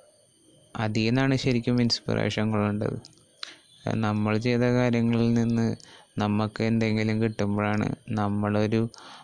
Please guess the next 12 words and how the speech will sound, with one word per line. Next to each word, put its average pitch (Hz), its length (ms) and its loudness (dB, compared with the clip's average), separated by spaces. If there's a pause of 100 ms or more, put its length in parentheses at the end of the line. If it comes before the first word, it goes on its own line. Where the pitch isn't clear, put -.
(120)
ബെറ്റർ 110 320 -2
പേഴ്സണായി 107 580 -2
പോളിഷ്ഡ് 104 520 -2
ആവുള്ളൂ. 104 400 -4 (1400)
അപ്പോൾ 110 420 -4
എന്തെങ്കിലും 113 720 0 (220)
കാര്യങ്ങൾ 110 680 0 (120)
ചെയ്യാൻ 107 680 -2 (200)
നമ്മൾ 110 280 -4 (920)
റെഡിയാണെങ്കിൽ 107 840 0 (500)
അത് 107 340 -2
ചെയ്യുക, 98 680 -2